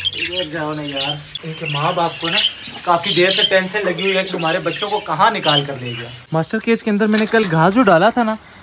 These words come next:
ये घास इन्होंने उठाया ही नहीं है, फिर मजबूरन मुझे खुद ही उठा करना इनके लिए nesting बनाना पड़ी है। अभी ये nesting के ऊपर बैठी हुई थी, ये देखें, एक तो यहाँ पर है, एक ने ये वाली जगह पसंद किया और यहाँ से सारी nesting भी उठा ली है। यहाँ पर भी मैंने nesting रखी और एक जो basket है ना,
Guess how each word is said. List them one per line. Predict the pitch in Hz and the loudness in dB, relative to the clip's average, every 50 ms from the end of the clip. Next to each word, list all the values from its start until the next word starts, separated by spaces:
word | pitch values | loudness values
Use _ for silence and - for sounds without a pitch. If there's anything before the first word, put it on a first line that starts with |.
| - - - | -12 -2 0
ये | 208 208 | 0 2
घास | 175 175 185 202 - | 4 4 4 4 2
इन्होंने | 226 214 214 214 220 | 0 0 2 2 2
उठाया | 196 190 - - 196 185 190 | 0 0 0 2 2 4 4
ही | 196 196 | 4 4
नहीं | 180 165 151 | 2 0 -2
है, | 135 131 - - | -4 -8 -10 -8
फिर | 190 170 | -6 -2
मजबूरन | 180 180 160 160 165 175 196 196 | -2 -2 0 0 -2 0 0 -2
मुझे | 185 175 175 180 | -2 -2 -2 -2
खुद | - - 214 220 | -2 -2 -2 -2
ही | 185 208 | 0 0
उठा | 185 175 151 151 156 156 170 | -2 -2 -2 -2 -4 -4 -4
करना | 165 180 165 165 165 160 - - - - - _ - | -4 -6 -8 -8 -10 -12 -14 -18 -20 -20 -16 _ -6
इनके | 175 175 170 180 | -6 -4 -4 -4
लिए | 165 165 160 | -4 -4 -4
nesting | 151 147 143 - 185 180 165 | -4 -6 -6 -8 -8 -8 -6
बनाना | 165 160 151 160 170 | -6 -6 -4 -4 -4
पड़ी | 165 175 175 180 180 | -4 -4 -4 -2 -4
है। | 180 175 - - - - - - | -6 -6 -8 -12 -18 -14 -10 -6
अभी | 202 240 | -4 -2
ये | 262 233 | 0 0
nesting | 226 220 - 269 262 226 | 0 0 -2 -4 -6 -6
के | 247 | -4
ऊपर | 220 233 254 | -2 -2 0
बैठी | 208 214 208 202 214 | 0 0 0 0 0
हुई | 226 220 196 | 0 0 0
थी, | 147 151 | -2 -6
ये | 139 - - - - 180 | -10 -12 -14 -14 -10 -8
देखें, | 190 190 - 226 208 208 - - - 180 | -8 -8 -8 -10 -10 -12 -14 -14 -10 -6
एक | 185 202 196 - - - | -6 -6 -6 -8 -8 -8
तो | 185 | -6
यहाँ | 160 151 139 135 147 151 160 | -6 -4 -4 -4 -2 -2 0
पर | 170 175 | 0 0
है, | 175 170 - - - 156 | 0 -2 -4 -6 -8 -6
एक | 151 156 156 - | -4 -4 -4 -4
ने | 175 170 | -6 -6
ये | 165 156 156 160 170 | -4 -4 -2 0 0
वाली | 180 185 180 | 2 2 2
जगह | 156 165 156 175 | 0 0 0 0
पसंद | - - 180 175 170 | 0 0 0 0 2
किया | 190 202 208 - - - - - - - - | 2 2 0 0 -4 -16 -18 -18 -8 -2 0
और | 214 | 2
यहाँ | 226 220 208 226 247 | 4 4 6 4 4
से | 247 233 | 2 2
सारी | 233 226 220 220 | 2 2 2 4
nesting | 214 214 208 - 233 220 | 2 2 2 0 0 2
भी | 214 | 2
उठा | 196 185 175 175 151 | 2 2 2 2 2
ली | 147 143 139 | 2 0 -2
है। | 139 135 131 - - - | -4 -6 -8 -10 -10 -6
यहाँ | 165 165 151 156 175 185 185 | -4 -4 0 2 2 2 2
पर | 220 220 | 2 0
भी | 220 | 0
मैंने | 214 220 214 208 | 0 0 0 2
nesting | 202 196 185 - 208 208 | 0 -2 -2 -2 -2 -2
रखी | 208 190 - - 214 208 - - - - - | -2 -2 -2 -2 -4 -4 -6 -8 -14 -14 -8
और | 147 165 160 156 | -6 -4 -4 -4
एक | - - - 185 185 190 208 208 170 | -4 -6 -2 2 4 4 4 4 2
जो | 165 190 160 | 2 0 2
basket | 139 139 135 135 - - 185 185 | 2 0 -2 -2 -2 -4 -2 -2
है | 190 | -2
ना, | 175 165 | -2 -4